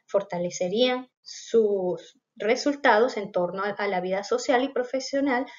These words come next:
visualizando el emprendimiento como un fenómeno social que finalmente pudiera ser objeto de enseñanza para los estudiantes. Desde este punto de vista teórico, esta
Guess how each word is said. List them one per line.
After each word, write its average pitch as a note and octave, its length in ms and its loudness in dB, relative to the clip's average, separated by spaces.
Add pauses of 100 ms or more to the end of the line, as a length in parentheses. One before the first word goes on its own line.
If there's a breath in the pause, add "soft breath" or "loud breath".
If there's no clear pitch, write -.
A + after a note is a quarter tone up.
(140)
visualizando A#3+ 960 2
el G3+ 140 -2
emprendimiento F#3+ 880 -4
como F#3+ 180 -10
un F#3+ 80 -8
fenómeno G#3+ 640 -2
social A3 720 0
que F3 100 -6
finalmente G#3+ 640 -2
pudiera F#3 420 -2
ser G#3+ 280 0 (300 loud breath)
objeto C#4 800 2 (160)
de A#3+ 180 2
enseñanza A3+ 840 -2 (100)
para G3 300 0
los G#3 200 -2
estudiantes. B3 880 -4 (800)
Desde G#3 300 2
este C#4 200 0
punto C#4 340 2
de C4 100 6
vista A3+ 380 -2
teórico, C4 580 0 (380 loud breath)
esta G#3 720 0